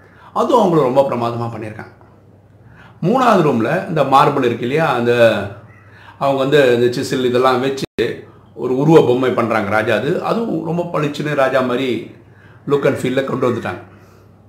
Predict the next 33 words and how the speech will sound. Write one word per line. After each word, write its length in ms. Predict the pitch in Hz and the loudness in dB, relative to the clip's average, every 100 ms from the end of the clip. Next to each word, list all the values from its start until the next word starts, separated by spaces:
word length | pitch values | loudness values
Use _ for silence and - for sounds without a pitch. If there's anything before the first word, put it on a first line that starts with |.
| _ _ - - - | _ _ -20 -20 -12
இப்போ 420 | - 147 - 139 | -4 -4 -2 2
ராஜாக்கே 320 | 170 202 190 | 4 6 6
ரொம்ப 240 | 190 170 170 | 6 6 4
அதிசயம்னா 380 | 151 151 156 165 | 4 0 0 2
நாலாவது 440 | 139 156 165 139 | 4 8 6 6
தான். 220 | 120 117 | -2 -4
இவங்க 200 | 131 143 | -6 -2
ஒரு, 340 | 151 165 214 185 | 0 2 2 2
ஒரு 140 | 160 | 0
பேப்பர், 480 | 170 170 170 175 165 | 2 4 4 0 2
பவுடர் 400 | 170 170 160 165 | 0 2 4 4
எல்லாம் 180 | 165 160 | 6 4
எடுத்துன்னு 280 | 156 156 | 0 -2
போனவங்க 240 | 151 147 143 | -2 0 2
தான். 280 | 127 - - - - - - | 0 -2 -12 -20 -20 -20 -8
இவங்க 160 | 135 139 | -2 2
என்ன 300 | 139 196 190 | 2 4 2
பண்றாங்கன்னு 640 | 180 156 156 151 160 156 | 2 2 2 2 0 0
தெரியல. 380 | 160 156 104 - - | 0 0 -2 -8 -4
அவங்களுக்கும் 260 | 143 160 170 | 0 2 4
ஒரு 140 | 180 | 4
ரூம் 240 | 160 165 156 | 4 4 2
கொடுத்துனா, 180 | 156 170 | 2 4
அவங்க 200 | 175 147 | 4 4
ஒரு 120 | 156 | 4
மாசமா 360 | 156 - 160 | 4 2 0
ஏதோ 140 | 165 160 | 2 2
பண்ணிருக்காங்க. 500 | 151 147 151 151 151 | 0 -2 -2 -2 -2
இவங்க 100 | 143 | -2
என்ன 200 | 139 156 | -2 -2
போய் 180 | 151 147 | -4 -6
பார்க்கல 260 | 131 127 | -8 -6
ராஜா. 240 | 113 107 | -6 -8